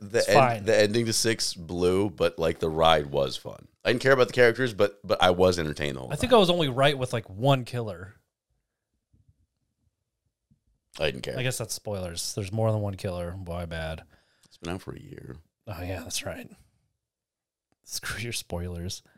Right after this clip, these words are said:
Speaker 2: Um, but yeah, I didn't think it was that bad. It's
Speaker 1: Don't
Speaker 2: pretty
Speaker 1: watch
Speaker 2: good.
Speaker 1: a fucking movie review if you don't want spoilers.
Speaker 2: Yeah,
Speaker 1: Like,
Speaker 2: f-
Speaker 1: honestly.
Speaker 2: Bitch.
Speaker 1: Don't, <laughs> don't insult the killer fans, dog. What's wrong with you?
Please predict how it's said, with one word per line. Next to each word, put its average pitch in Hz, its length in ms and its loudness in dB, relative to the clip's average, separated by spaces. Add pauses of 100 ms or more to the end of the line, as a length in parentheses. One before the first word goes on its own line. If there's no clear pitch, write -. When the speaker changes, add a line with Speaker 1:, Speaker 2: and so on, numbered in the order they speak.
(240)
Speaker 2:
Um, 107 600 0 (420)
but 143 100 -8
yeah, 92 300 -4
I 120 60 -4
didn't 156 220 -4
think 90 160 -12
it 85 40 -10
was 76 100 -14
that 107 240 -8
bad. 101 180 -6
It's 143 100 -8
Speaker 1:
Don't 165 100 0
Speaker 2:
pretty - 80 -6
Speaker 1:
watch 208 180 -4
Speaker 2:
good. 120 80 -6
Speaker 1:
a 139 40 0
fucking 143 360 -6
movie 143 280 0
review 82 280 -2
if 64 120 -8
you 82 60 -4
don't 85 120 0
want 73 140 -4
spoilers. 65 400 -4
Speaker 2:
Yeah, 226 80 -2
Speaker 1:
Like, - 100 0
Speaker 2:
f- 90 60 -2
Speaker 1:
honestly. 76 460 -4 (320)
Speaker 2:
Bitch. 139 420 2
Speaker 1:
Don't, 151 200 4
<laughs> - 1120 0
don't - 100 -6
insult - 680 -4 (880)
the - 80 -8
killer 123 380 0
fans, 107 580 0
dog. 98 340 4 (460)
What's - 500 -2
wrong 110 360 2 (100)
with 98 200 -4
you? 80 200 -6